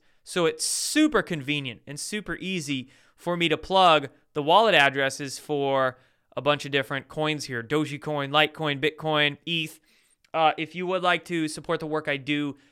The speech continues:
you can do it via crypto and find the links here. I'm gonna link my Cointree right down there in the description below. So, uh, yeah, not necessary, but I thank you for any of the support you guys give, whether it's grabbing a shirt,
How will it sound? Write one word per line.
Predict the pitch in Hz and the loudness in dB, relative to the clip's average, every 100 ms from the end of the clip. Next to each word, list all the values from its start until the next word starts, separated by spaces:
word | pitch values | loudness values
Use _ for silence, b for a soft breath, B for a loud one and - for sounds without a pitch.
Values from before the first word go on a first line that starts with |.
| b - | b -12
you | 147 | -10
can | 160 | -6
do | 143 143 | -2 -2
it | |
via | 135 139 | -2 -6
crypto | - 127 131 123 120 120 b b | -6 -10 -2 -2 -2 -8 b b
and | 131 | -10
find | - 139 139 | -4 -2 -2
the | |
links | 135 127 - | -4 -6 -6
here. | - 196 180 160 156 B B | -6 0 2 2 -2 B B
I'm | 156 | -4
gonna | 165 | -2
link | 156 156 - | 0 -2 -2
my | 147 | -6
Cointree | 139 - 151 143 - 147 143 135 b b | -6 -6 -6 -6 -4 0 0 -2 b b
right | - 143 139 | -2 0 0
down | 156 131 | -2 0
there | 135 139 | 0 -2
in | |
the | 131 | -4
description | 117 120 151 - 135 | -10 -8 -8 -10 -12
below. | 120 123 123 131 151 151 b b b | -10 -4 -2 -2 -4 -8 b b b
So, | - 139 127 123 | -6 -2 -2 0
uh, | 123 120 120 _ - | 0 0 -2 _ 4
yeah, | 208 117 - _ _ _ _ _ _ _ - | 4 4 -4 _ _ _ _ _ _ _ -4
not | 151 214 185 | 4 4 4
necessary, | 226 233 208 247 233 233 | 2 0 0 4 6 4
but | - 190 | 0 0
I | 190 | 0
thank | 180 196 175 - | 0 0 -2 -2
you | 131 110 | -10 -8
for | 143 - | -8 -4
any | 170 170 165 | -2 0 -2
of | 139 | -4
the | 156 | -8
support | 147 - 143 135 | -8 -4 -6 -4
you | 135 | -2
guys | 131 127 | 0 0
give, | 120 135 127 - b b - | -2 -2 -2 -6 b b -6
whether | 131 | -4
it's | 131 | -4
grabbing | - 135 135 | 2 4 4
a | 127 | -2
shirt, | - 135 127 - | -4 -2 -2 -6